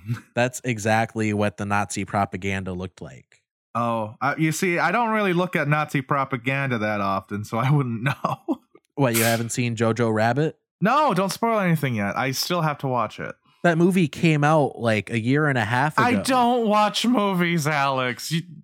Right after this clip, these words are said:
Speaker 1: you, this should have been an experience. <laughs> I have a problem where it's like, I wanna see a movie, but when it comes to actually watching, it's like, no.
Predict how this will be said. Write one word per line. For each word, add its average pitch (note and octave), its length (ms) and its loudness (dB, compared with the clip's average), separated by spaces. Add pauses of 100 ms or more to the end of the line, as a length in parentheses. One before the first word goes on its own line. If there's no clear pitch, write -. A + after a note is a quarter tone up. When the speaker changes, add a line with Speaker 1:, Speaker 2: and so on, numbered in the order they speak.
Speaker 1:
you, E3 300 0
this D#3 340 0
should A#3 200 0
have A#3+ 180 0
been G3+ 160 2
an G3 180 2
experience. D#3+ 1400 2 (260)
<laughs> - 280 -20
I F3 140 4
have A3+ 220 2
a A3 100 0
problem G3+ 500 2
where D3+ 140 2
it's D3 180 -6
like, D3+ 240 -2
I C3+ 80 0
wanna C#3+ 340 0
see E3+ 220 -2
a C3+ 80 0
movie, B2+ 300 0
but C3 120 -4
when C#3 100 0
it D3+ 120 -4
comes F3+ 340 0
to F3 120 -2
actually E3 380 -2
watching, D#3 440 -2
it's A#2+ 140 -6
like, C#3 180 -2 (840)
no. D3 1400 0